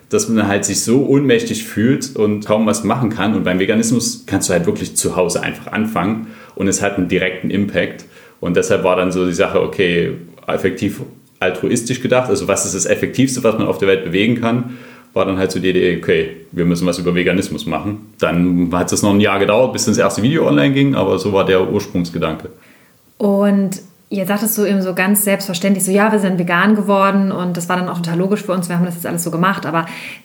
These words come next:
Speaker 2: dass ihr überhaupt vegan geworden seid, das ist ja jetzt auch nicht so selbstverständlich. Gab's da irgendwie so einen bestimmten auslösenden Moment oder wie ist das gekommen? Oder wart ihr immer schon vegan oder woher kommt das? Wie ist das passiert?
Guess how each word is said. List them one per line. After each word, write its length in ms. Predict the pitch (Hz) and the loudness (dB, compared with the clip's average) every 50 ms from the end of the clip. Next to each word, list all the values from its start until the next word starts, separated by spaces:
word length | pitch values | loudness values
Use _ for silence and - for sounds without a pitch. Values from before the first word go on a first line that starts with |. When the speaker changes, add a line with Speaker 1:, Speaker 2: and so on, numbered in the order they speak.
| _ _ - - | _ _ -10 -4
Speaker 2:
dass 220 | - 196 202 - | -2 -2 0 2
ihr 80 | - 214 | 2 2
überhaupt 280 | 208 196 185 190 180 - | 2 2 2 0 0 -2
vegan 360 | 175 175 175 175 180 185 180 | 0 2 2 2 2 2 2
geworden 380 | 175 170 170 165 165 160 160 | 2 2 2 2 0 0 -2
seid, 320 | 160 175 196 214 190 165 165 | -2 0 2 2 0 0 -2
das 100 | 160 - | -4 -4
ist 100 | - - | -4 -4
ja 100 | 175 165 | -2 -4
jetzt 140 | 160 151 - | -4 -2 -2
auch 80 | - | 0
nicht 120 | 202 175 170 | 0 0 0
so 120 | 160 156 | 0 0
selbstverständlich. 680 | 151 156 151 147 - 160 - - 165 165 156 156 - - - 170 170 170 - 170 | -2 -2 -2 -4 -6 -6 -4 -4 -4 -4 -4 -4 -6 -8 -10 -10 -10 -10 -6 -2
Gab's 260 | 170 175 180 175 - | -2 -2 -2 -2 -2
da 180 | - 208 190 - | -2 0 0 0
irgendwie 560 | 175 190 190 185 175 185 185 180 180 175 170 160 | 0 0 2 2 2 2 2 2 2 2 0 0
so 80 | 170 | 0
einen 200 | 170 170 170 170 | 2 2 4 4
bestimmten 800 | 170 170 170 - 196 185 180 - 175 170 170 165 160 160 156 143 | 2 2 0 -2 -2 -2 -2 -2 0 0 0 0 -2 -4 -8 -8
auslösenden 600 | - - 92 127 175 175 185 185 175 180 180 180 | -8 -6 -6 -6 -4 -4 -4 -2 -2 0 0 0
Moment 440 | 180 175 180 180 180 220 269 302 269 | 0 0 2 2 4 4 4 4 2
oder 220 | 226 202 196 180 175 | 2 0 0 0 -2
wie 100 | 180 180 | -2 -4
ist 140 | 170 - | -4 -4
das 140 | 180 170 - | -4 -8 -8
gekommen? 320 | - 165 - - 170 170 170 | -8 -10 -8 -6 -4 -2 -2
Oder 120 | 170 165 | -2 -4
wart 140 | 165 170 170 | -4 -4 -2
ihr 80 | 180 | 2
immer 180 | 208 254 254 247 247 | 2 2 2 2 0
schon 200 | 247 247 233 226 | 0 2 2 2
vegan 560 | 226 233 233 214 214 214 220 226 226 226 214 | 0 0 0 0 0 2 2 2 2 2 2
oder 220 | 208 190 185 180 180 180 | 2 0 -2 -4 -4 -2
woher 280 | 180 214 240 233 226 190 | 0 2 2 2 0 0
kommt 260 | - 202 190 175 170 | -2 -2 -2 -2 -4
das? 240 | - - - - - | -6 -8 -10 -6 -4
Wie 60 | 208 | -4
ist 100 | 196 - | -4 -4
das 100 | 185 170 | -6 -8
passiert? 380 | - 196 170 - - - - | -6 -6 -6 -6 -6 -8 -10